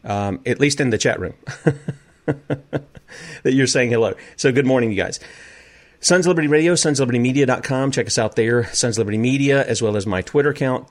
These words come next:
F P P Tim. Um, Facebook, Bradley Dean S O L, or YouTube channel, B Dean Sons of Liberty. Before it's news dot com and D live dot T V. You can catch us there at The Sons of Liberty. Um, all of those where you can see the video portion of the show for those who are, are not watching but you're listening by radio.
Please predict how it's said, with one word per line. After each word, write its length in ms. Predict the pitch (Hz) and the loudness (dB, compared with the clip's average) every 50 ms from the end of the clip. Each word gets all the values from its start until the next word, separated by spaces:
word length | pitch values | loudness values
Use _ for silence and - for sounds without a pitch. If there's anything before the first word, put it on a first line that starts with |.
| _ - | _ -6
F 160 | 120 113 - | -6 -6 -4
P 140 | - 104 92 | -8 -8 -6
P 160 | 107 90 85 | -6 -8 -8
Tim. 460 | - - 143 139 143 139 135 131 123 - - _ _ - - - | -4 -2 -2 0 0 0 0 -2 -4 -6 -14 _ _ -20 -12 -10
Um, 560 | 92 87 90 90 90 90 87 90 87 85 - _ _ - | -8 -6 -4 -4 -4 -4 -4 -6 -6 -8 -10 _ _ -18
Facebook, 520 | 135 - 131 131 135 - - 143 127 110 | -8 -2 -2 -2 -2 -2 -2 -2 -4 -2
Bradley 320 | 120 120 120 117 113 107 | 0 0 0 0 0 -2
Dean 240 | 95 120 113 107 - | -2 -2 -4 -2 -2
S 160 | 123 120 - | -4 -4 -2
O 100 | 117 107 | -2 0
L, 140 | 113 117 120 | 0 0 0
or 140 | 120 110 101 | 0 -2 -2
YouTube 320 | 101 123 123 - 123 123 | -2 -4 -4 -4 -6 -4
channel, 240 | - 131 117 113 110 | -4 -4 -4 -4 -4
B 180 | 101 107 104 110 | -4 -4 -6 -4
Dean 220 | 117 110 110 107 | -4 -4 -4 -4
Sons 260 | - - 120 113 104 | -2 -2 -4 -4 -4
of 80 | 107 92 | -2 -2
Liberty. 300 | 117 135 151 165 170 165 - - - - - - _ - | 0 0 0 0 -2 -6 -8 -20 -20 -20 -20 -20 _ -6
Before 260 | 117 117 - 180 185 | -6 -2 2 2 2
it's 100 | 185 - | 2 2
news 200 | 165 160 156 139 | 2 0 0 0
dot 200 | 143 139 - - | 0 -2 -2 -4
com 300 | - - 127 131 131 123 | -4 -4 -2 0 0 0
and 160 | - 110 110 | 0 -2 -2
D 140 | 104 120 123 | -2 0 0
live 240 | 123 117 117 110 107 | 2 2 2 2 0
dot 160 | 117 - - | 0 -2 -2
T 160 | - - 113 | -6 -6 -4
V. 340 | 110 117 113 113 113 113 - - | -2 0 0 0 0 -2 -4 -6
You 80 | 104 101 | -6 -8
can 60 | 92 | -4
catch 220 | - 117 101 - | -4 -4 -4 -4
us 100 | 104 - | -6 -4
there 140 | - 107 101 | -2 0 0
at 240 | 98 - 113 107 104 | 0 -2 -4 -4 -2
The 140 | 123 123 120 | -2 0 0
Sons 280 | - 127 113 117 107 | 0 0 0 -2 -2
of 80 | 110 98 | 0 -2
Liberty. 300 | 113 117 131 160 170 - - - - - - - - - _ - | -2 -2 -2 -4 -4 -6 -12 -20 -20 -20 -20 -20 -20 -20 _ -8
Um, 520 | - 110 104 107 107 107 107 101 - - _ _ _ | -4 -2 -2 0 0 -2 -4 -6 -8 -10 _ _ _
all 180 | - 117 131 160 | 0 2 2 2
of 120 | 165 143 | 2 2
those 200 | 139 135 139 123 | 2 2 2 2
where 140 | 123 120 123 | 0 -2 -2
you 40 | 123 | -2
can 140 | - 123 107 | -2 -4 -4
see 160 | - 131 120 | -2 -2 -2
the 60 | 113 | -2
video 260 | 104 120 117 117 110 | -2 -2 0 0 -2
portion 320 | 107 - 117 113 - - 104 | -2 0 -2 -2 -2 -2 -4
of 40 | 92 | -4
the 100 | 98 - | -2 -4
show 320 | - - 117 104 104 95 | 0 0 0 0 0 -2
for 100 | - 101 | -4 -4
those 320 | 92 104 101 98 101 - | -2 -2 -2 0 -2 -4
who 340 | - 110 104 107 104 104 - - | -4 -4 -2 -2 -2 -4 -6 -6
are, 240 | - 98 95 95 - | -6 -4 -4 -4 -4
are 140 | - - 104 | -4 -4 -4
not 180 | 113 117 110 - | -2 -2 -2 0
watching 320 | 107 110 - - 110 104 | -2 -2 -2 -2 -6 -4
but 80 | 98 - | -4 -6
you're 140 | 101 104 | -6 -4
listening 300 | 104 110 110 - 107 101 | -2 -2 -2 -2 -6 -4
by 80 | 98 95 | -4 -2
radio. 380 | 92 101 110 113 113 127 127 | 0 0 0 2 0 0 -2